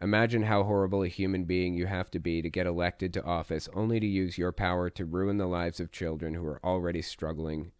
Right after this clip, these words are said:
with enough." There is a lot of hypocrisy in this, obviously. This guy isn't thinking straight if he said his God doesn't make a mistake, but conveniently forgot about,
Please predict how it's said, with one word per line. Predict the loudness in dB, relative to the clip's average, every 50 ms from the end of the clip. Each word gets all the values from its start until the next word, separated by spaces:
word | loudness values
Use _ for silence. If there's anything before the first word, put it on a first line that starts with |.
| _ _ _
with | -4 -4 -2 -2
enough." | -2 -2 -2 -4 -6 -8 -12 -16 -18 -20 -4 6
There | 12 12 12 12
is | 12 12 12
a | 12
lot | 12 12 12 12 12 12
of | 12 12 12 12 12 10 8 4 -2 -8 -4 -2
hypocrisy | 0 2 6 8 6 8 6 4 2 4 4 6 6 6
in | 6
this, | 6 6 4 4 4
obviously. | 6 6 6 8 8 8 6 6 6 4 4 6 6
This | 6 4 2 2 6
guy | 8 8 10 10 8 6 4 2 -4 _ _ _ _ _ -20 -18 -18 -18 -18 -20 -20 _ -20 _ 2 8
isn't | 8 10 10 10 8 6
thinking | 2 -4 0 4 6 6 6 6 6 6 6 6 4 2 0 -2
straight | -6 -8 -2 2 6 6 8 8 6 4 2 2
if | 2 2 2 0 -2 -8 -18 -18 -18
he | -8 -2 0 2 2 2
said | 2 4 4 6 6 6 4 4
his | 2 0 0 2
God | 4 4 6 6 6
doesn't | 4 2 2 2 0 0
make | 0 0 0 0
a | 0
mistake, | -2 -2 -2 -2 -2 0 0 0 0 -2 -4
but | -6 -4 -2
conveniently | -2 -2 -2 0 0 0 2 2 2 0 0 0 0 -2 0
forgot | -2 -4 -4 -2 0 0 0 0
about, | 0 2 2 2 2 0 0 -4